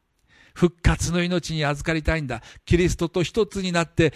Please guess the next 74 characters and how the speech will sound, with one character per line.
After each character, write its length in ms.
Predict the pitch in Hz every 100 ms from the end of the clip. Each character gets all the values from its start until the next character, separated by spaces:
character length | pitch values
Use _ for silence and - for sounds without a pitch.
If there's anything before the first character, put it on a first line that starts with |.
| - -
キ 120 | 202
リ 140 | 208
ス 60 | -
ト 160 | 214 208
が 240 | 220 185
持 160 | 180 208
っ 60 |
て 180 | - 156
い 40 |
る 60 | 139
も 100 | 127
の、 100 | 120
キ 120 | -
リ 100 | 208
ス 60 | 180
ト 100 | 214
が 120 | 208
体 220 | 196 208
験 180 | 202 196
し 60 | 170
た 160 | 175 -
そ 140 | - 160
の 80 | 143
全 420 | - 339 339 262
て 140 | 208
を 80 | 175
自 220 | 120 147
分 340 | 196 294 302 294
も 160 | 269 - _ -
体 240 | - 160
験 240 | - 175
し 80 | 156
た 120 | 165
い 60 | 165
ん 60 | 123
だ。 140 | - _ _ _ _ _ _ - -
私 300 | 135 156 135
は 80 | 151
そ 160 | - 196
の 120 | 214
こ 120 | 220
と 140 | 233 196
を 40 |
追 300 | - 175 160
求 240 | 165 151
し 80 | 131
て 100 | 156
い 60 | 139
る。」 160 | 113 _ _ _ _ _ _ _ - _
え、 100 | 117
素 120 | 117
晴 100 | 127 135
ら 80 | 131
し 200 | 151 127
い 80 |
表 200 | 131 131
現 80 | 123
で 80 | 113
す 100 | -
け 80 | 120
ど 100 | 123
も、 160 | 123 - - -
キ 140 | 139
リ 140 | 208 214
ス 100 | -
ト 120 | 208
と 160 | 208
一 460 | 175 - - 302 311
つ 160 | 269 247
に 120 | 196
な 120 | 170
る 100 | 147
こ 120 | 127
と、 240 | - 87